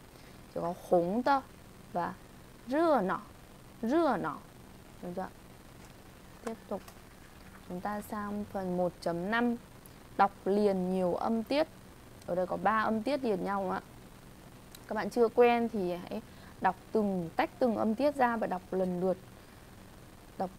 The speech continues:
ờ, chậm thôi ạ, không cần phải nhanh. Lúc nào chúng ta luyện, ờ, nhiều, đọc nhiều thì chúng ta sẽ đọc nhanh. Chứ một lúc các bạn mà đọc, ừ, nhanh quá thì sẽ bị, ờ, rối, bị rối nhá. Mình sẽ đọc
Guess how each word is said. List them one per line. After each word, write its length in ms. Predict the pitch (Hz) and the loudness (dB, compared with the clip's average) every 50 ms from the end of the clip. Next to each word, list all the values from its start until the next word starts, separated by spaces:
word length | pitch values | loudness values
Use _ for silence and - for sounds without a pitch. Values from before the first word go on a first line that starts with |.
| - 180 | -6 -2
ờ, 160 | 175 175 170 | -2 -2 2
chậm 180 | - - - - - | 4 4 4 4 2
thôi 120 | 196 226 226 | -2 -2 -2
ạ, 80 | - - - - - | -2 -4 -6 -12 -8
không 200 | - 214 208 208 202 | -6 -4 -4 -4 -2
cần 160 | 208 196 180 | -4 -4 -2
phải 100 | 170 170 | -4 -4
nhanh. 280 | 170 190 202 208 208 214 | -4 -4 -4 -2 -2 -2
Lúc 100 | 233 247 | -2 -2
nào 160 | 247 226 202 180 | -2 -4 -4 -4
chúng 140 | 180 180 185 | -4 -4 0
ta 280 | - 170 - 208 214 214 - - - - - - - | 0 0 0 0 -2 -4 -8 -14 -18 -20 -14 -2 2
luyện, 240 | 214 220 226 - - - - 180 | 6 6 6 6 4 -2 -4 0
ờ, 340 | 180 180 175 175 175 175 175 165 165 - - | 0 2 2 2 2 0 -2 -4 -8 -4 0
nhiều, 260 | 214 220 220 208 190 | 4 4 6 6 6
đọc 140 | 180 196 190 - | 4 2 2 2
nhiều 320 | - 202 208 208 196 185 175 - | 0 2 4 4 4 4 2 0
thì 60 | 180 190 | -2 -4
chúng 120 | 180 180 | -4 -4
ta 120 | 196 196 | -6 -6
sẽ 120 | 196 - - - - - - - | -8 -8 -10 -12 -12 -16 -8 -8
đọc 100 | 180 190 - | -8 -6 -6
nhanh. 320 | 180 190 208 208 208 202 196 - - - - - - - - - - - - | -6 -4 -4 -2 -4 -4 -6 -8 -14 -20 -20 -20 -20 -20 -20 -20 -20 -4 0
Chứ 80 | 240 | 4
một 120 | 247 233 208 | 4 4 6
lúc 220 | 202 226 285 - | 6 4 4 4
các 100 | - 240 | 4 6
bạn 200 | 240 247 - - | 6 6 4 4
mà 80 | 196 185 | 0 0
đọc, 180 | 175 180 180 - - | 2 2 2 0 -2
ừ, 60 | 190 175 175 175 170 170 170 180 214 | -6 -6 -4 -4 -4 -6 -4 -2 -2
nhanh 260 | 220 214 214 208 208 | 0 0 0 0 0
quá 300 | - 185 175 170 185 226 240 | 0 0 0 2 -2 -2 0
thì 120 | 254 233 | 0 0
sẽ 300 | 208 - - 92 - 240 247 - - - - - - - - - - - - - | 0 0 -2 0 -2 -2 -4 -6 -14 -20 -20 -20 -20 -20 -20 -20 -20 -20 -8 -4
bị, 180 | 190 214 - - - 180 | -2 -2 -2 -2 0 0
ờ, 200 | 175 175 170 170 165 165 165 160 160 160 160 160 | 2 2 2 0 -2 -2 -4 -4 -6 -6 0 2
rối, 300 | 175 170 175 196 285 392 - - - - - - - - - - - - - | 4 4 4 4 2 0 -2 -10 -18 -18 -18 -18 -18 -20 -20 -20 -20 -14 -12
bị 60 | - - - | -12 -10 -4
rối 220 | 175 170 165 170 196 | -2 -2 0 0 -2
nhá. 120 | 247 285 - - - - - - - - - - - - - - - - - - - - - - - - - - - - - | -4 -4 -6 -10 -16 -20 -20 -20 -20 -20 -20 -20 -20 -20 -20 -20 -20 -20 -20 -20 -20 -20 -20 -20 -20 -20 -20 -20 -12 -8 -6
Mình 100 | 196 180 | -4 -4
sẽ 120 | - - | -2 0
đọc 160 | 220 214 202 | 0 0 0